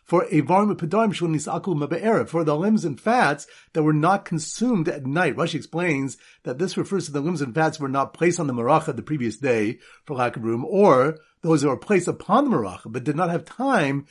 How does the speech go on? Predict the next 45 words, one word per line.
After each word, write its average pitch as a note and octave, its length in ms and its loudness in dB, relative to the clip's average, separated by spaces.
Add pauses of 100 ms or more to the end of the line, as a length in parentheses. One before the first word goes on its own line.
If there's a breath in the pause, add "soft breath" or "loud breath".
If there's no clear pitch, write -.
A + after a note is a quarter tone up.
(180 soft breath)
to - 60 -10
become D3+ 240 0
entirely C3 400 -4
consumed. A#2+ 680 0 (300 soft breath)
The C3+ 60 -10
Gemara E3+ 180 2
proceeds F#3+ 380 0
to G3+ 60 -2
bring F3+ 180 2
the G3+ 100 2
source F#3 400 2
for - 100 -8
each A2+ 300 -8
one. C#3 340 0 (100)
Point C4 180 4
number A3+ 120 2
two, G3 120 -6
the F3+ 40 -2
Gemara C#4 240 0
clarifies E3+ 480 -2
that D#3 80 0
Rabbi C#3+ 160 -4
Yossi's A#3 560 2
source C3 320 0
for D#3 80 -4
the C#3 140 -2
third C4 340 0
maracha, D#3 720 2 (320 soft breath)
which C#3+ 220 -4
is - 60 -16
for F#3+ 140 0
Kiyum G#3+ 400 -2
Ha'esh, C3 580 -2
maintaining D#3+ 340 -2
of C#3+ 40 2
the B2+ 80 0
fire F3 140 0
on D#3 80 0
the B2+ 80 -2
maracha A#2+ 280 -4
Gedolah, D#3+ 280 2
is - 80 -8
from G#3 100 -4
the G#3 100 0
pasuk, - 460 0